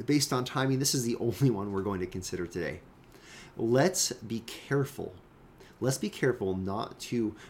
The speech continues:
do exactly what these, these, uh, early listeners to Jesus did. Let's be careful not to, not to seize Jesus by force and make him who we want him to be.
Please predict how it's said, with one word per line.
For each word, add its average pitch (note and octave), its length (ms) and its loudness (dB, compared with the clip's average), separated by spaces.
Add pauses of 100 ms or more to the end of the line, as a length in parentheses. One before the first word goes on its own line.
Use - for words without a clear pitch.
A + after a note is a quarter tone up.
(140)
do D3+ 200 8
exactly C#3 540 4
what E3 200 2
these, C#3 320 4 (300)
these, B2 260 4
uh, A2 320 2 (460)
early C3+ 440 4 (140)
listeners A#2 580 2
to A#2+ 60 0
Jesus G2+ 340 -2
did. E2+ 260 -4 (920)
Let's C#3+ 200 4
be F#3+ 80 4
careful D#3+ 240 6
not D3+ 160 4
to, C3+ 140 4 (220)
not C3 140 0
to - 220 2
seize F#3 680 6
Jesus C3 440 4
by B2+ 240 4
force C#3 520 8
and B2+ 260 0
make E3+ 300 6
him E3 140 4
who D3 100 2
we C3+ 140 6
want A#2+ 280 2
him A2 80 0
to F2+ 60 -6
be. G2 140 -4